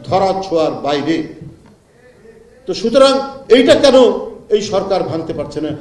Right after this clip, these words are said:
এটা তো আন্দোলনের সরকার, এটা তো বিপ্লবের সরকার। বিপ্লবের সরকার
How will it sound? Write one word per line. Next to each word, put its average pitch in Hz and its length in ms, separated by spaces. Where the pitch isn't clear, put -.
এটা 233 140
তো 294 100
আন্দোলনের 294 480
সরকার, 240 680
এটা 254 120
তো 294 100
বিপ্লবের 294 480
সরকার। - 720
বিপ্লবের 277 400
সরকার 254 340